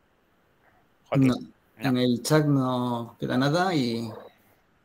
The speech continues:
Speaker 1: Pues agradeceros de verdad vuestra participación. <laughs> Ha sido, y además hemos ido de horas súper bien, súper bien toda la tarde. Así que gracias a todas las personas que habéis comunicado por haberos ceñido. Yo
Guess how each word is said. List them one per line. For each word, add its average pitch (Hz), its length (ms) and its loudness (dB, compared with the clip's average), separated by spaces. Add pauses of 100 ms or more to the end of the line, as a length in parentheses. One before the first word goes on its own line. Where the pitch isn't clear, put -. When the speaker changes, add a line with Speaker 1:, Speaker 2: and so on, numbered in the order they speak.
(680)
Speaker 1:
Pues - 360 0
agradeceros 113 680 6
de 123 80 4
verdad 120 380 4
vuestra 117 720 4
participación. 131 720 0 (220)
<laughs> - 200 -12 (360)
Ha - 60 -18
sido, 117 880 4 (380)
y 107 100 -6
además 107 240 0
hemos 117 200 -2
ido 131 220 4
de 135 120 6
horas 135 260 4
súper 117 280 0
bien, 120 160 0
súper 117 240 -2
bien 120 160 0
toda 120 80 0
la 110 140 0
tarde. 120 360 0
Así 113 240 -8
que 117 680 -2
gracias 123 300 2
a 117 80 -4
todas 123 200 4
las 123 120 2
personas 123 320 -4
que 127 60 -2
habéis 117 120 -4
comunicado 123 600 -2
por 123 100 2
haberos 117 340 4
ceñido. 120 460 -2
Yo 117 420 0